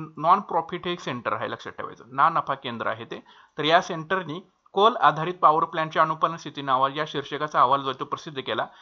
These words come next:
आणि अहवालामध्ये असं दिसून आलेलं की एप्रिल दोन हजार तेवीस पर्यंत भारतातील कोळशाच्या केवळ पाच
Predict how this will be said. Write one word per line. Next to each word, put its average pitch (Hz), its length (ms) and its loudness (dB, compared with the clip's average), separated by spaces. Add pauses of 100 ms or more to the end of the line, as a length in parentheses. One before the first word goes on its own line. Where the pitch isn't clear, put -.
(180)
आणि 135 200 2
अहवालामध्ये 190 520 4
असं 190 140 2
दिसून 185 240 -6
आलेलं 151 200 0
की 202 180 -8
एप्रिल 226 340 -8
दोन 202 220 2
हजार 196 180 2
तेवीस 180 320 -8
पर्यंत 165 380 -6
भारतातील 175 540 -4
कोळशाच्या 143 480 -2 (440)
केवळ 214 240 10
पाच 214 440 8